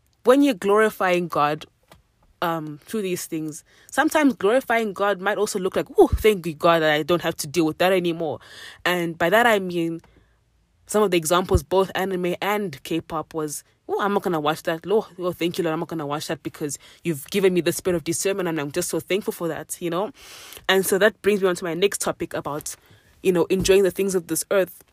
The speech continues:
You're gonna have to set du-, you're gonna have to set boundaries. And one of the things that, you know, in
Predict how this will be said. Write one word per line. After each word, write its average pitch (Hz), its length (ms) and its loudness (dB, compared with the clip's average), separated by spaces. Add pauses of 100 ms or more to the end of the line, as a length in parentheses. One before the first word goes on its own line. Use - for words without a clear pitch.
(760)
You're 160 100 0
gonna 208 140 8
have 302 80 6
to 226 80 -2
set 196 160 -2
du-, - 180 0 (140)
you're - 100 -4
gonna 254 140 4
have 302 100 0
to - 80 -6
set - 220 -2
boundaries. 156 600 -2 (580)
And 170 400 0 (800)
one 240 160 6
of 269 80 6
the 262 100 8
things 233 400 -2
that, 180 220 2 (400)
you 185 140 -4
know, 165 400 -4 (640)
in 190 160 0